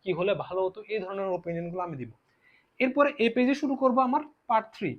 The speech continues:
যেখানে আমি একটু করে গ্যাপ দিয়ে শুরু করব। আর পার্ট থ্রিতে আমি আলোচনা করব আমার পঠিত প্রবন্ধ নিয়ে। পঠিত প্রবন্ধ নিয়ে, যেটা আমি হাফ থেকে একটু বেশি লিখব।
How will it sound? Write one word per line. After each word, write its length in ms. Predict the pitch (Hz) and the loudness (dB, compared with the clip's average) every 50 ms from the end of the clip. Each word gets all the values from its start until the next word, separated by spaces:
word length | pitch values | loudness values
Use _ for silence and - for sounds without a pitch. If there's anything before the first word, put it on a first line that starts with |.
| - _ _ _ _ _ _ - | -10 _ _ _ _ _ _ -12
যেখানে 320 | 127 143 190 196 247 269 | -8 -4 -2 0 0 2
আমি 120 | 285 285 302 | 2 2 0
একটু 160 | 302 294 254 | 0 0 0
করে 200 | 202 196 185 180 | 2 2 2 2
গ্যাপ 200 | 143 143 151 151 | 2 0 0 0
দিয়ে 200 | 151 156 190 190 | 0 -2 -2 -2
শুরু 180 | - 220 202 202 | -2 -2 -4 -4
করব। 220 | 185 196 185 180 240 - - _ _ _ _ _ _ _ _ _ _ _ _ _ _ _ _ _ _ - | -2 -4 -4 -4 -6 -10 -10 _ _ _ _ _ _ _ _ _ _ _ _ _ _ _ _ _ _ -10
আর 60 | 143 131 - - | -10 -8 -2 0
পার্ট 200 | 190 240 285 - - - | 2 2 2 0 -2 -4
থ্রিতে 300 | - 277 262 - 202 202 | -2 -2 0 0 2 2
আমি 300 | 175 170 185 233 277 - - _ _ - | 2 2 0 -2 -4 -6 -10 _ _ -10
আলোচনা 360 | 170 180 202 196 226 214 208 | -6 -4 -4 -2 -2 -2 -2
করব 200 | 202 208 196 233 | -2 -4 -4 -4
আমার 160 | 220 226 240 226 - | -4 -4 -4 -4 -2
পঠিত 300 | - 233 - 196 208 180 | 0 0 0 0 0 -2
প্রবন্ধ 420 | 190 165 170 170 160 156 151 143 131 | -2 -2 0 0 0 0 -2 -2 -4
নিয়ে। 260 | 123 120 113 107 107 - _ _ _ _ _ _ _ _ _ - | -4 -6 -8 -10 -12 -16 _ _ _ _ _ _ _ _ _ -8
পঠিত 340 | 175 180 180 208 233 226 254 | -8 -4 -2 -2 -2 0 0
প্রবন্ধ 500 | 302 330 320 - 240 220 196 196 190 175 | 0 0 0 0 0 0 0 0 -2 -2
নিয়ে, 200 | 175 175 190 196 | -2 -2 -2 -2
যেটা 200 | 175 190 196 240 | -2 0 0 0
আমি 140 | 240 269 277 | 0 0 -2
হাফ 300 | - - - 226 247 - - - | -4 -2 2 2 2 2 2 -2
থেকে 160 | 233 190 196 | -6 -4 -4
একটু 200 | 175 - - 143 | -6 -6 -6 -8
বেশি 200 | 123 117 - 120 | -8 -8 -8 -10
লিখব। 220 | 113 107 107 104 | -10 -12 -12 -14